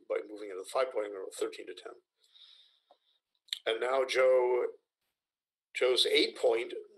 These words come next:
because Alex made a nice split to the twenty-three point, Joe's eight point was not free to build without leaving shots. And now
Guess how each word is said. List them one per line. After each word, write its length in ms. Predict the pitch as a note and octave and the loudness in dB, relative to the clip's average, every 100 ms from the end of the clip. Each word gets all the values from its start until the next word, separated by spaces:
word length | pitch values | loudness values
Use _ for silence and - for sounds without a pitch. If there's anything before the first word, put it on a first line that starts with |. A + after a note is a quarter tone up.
| - | -8
because 400 | A2 B2+ C3+ - | -4 2 2 2
Alex 540 | C3 B2 A#2+ A#2 - A2+ | 2 2 2 2 -2 -2
made 160 | A2+ | -2
a 100 | A2 | -2
nice 220 | A2 A2 - | -2 0 -2
split 320 | - A2+ - | 0 -4 -4
to 60 | G#2 | -8
the 120 | - | -8
twenty-three 360 | - - D#3+ D#3 | -8 -6 -8 -2
point, 240 | A#2+ A2+ | -4 -2
Joe's 320 | - A2 G#2 | -2 -2 -2
eight 320 | - A#2+ A#2+ - | -4 -6 -6 -10
point 240 | G#2+ - | -10 -12
was 120 | G#2 G#2 | -14 -10
not 240 | G#2 - - | -10 -12 -16
free 160 | A2 | -16
to 100 | - | -10
build 380 | A2 G#2+ G2 - _ _ _ _ | -2 -2 -2 -12 _ _ _ _
without 240 | A2 G#2+ - | -2 -2 -4
leaving 200 | G#2 G2 | -12 -10
shots. 520 | - - - - - - _ _ - - _ _ _ - | -4 0 0 0 -4 -4 _ _ -20 -20 _ _ _ -12
And 100 | A#2+ | -8
now 240 | A#2 A2+ | -4 -4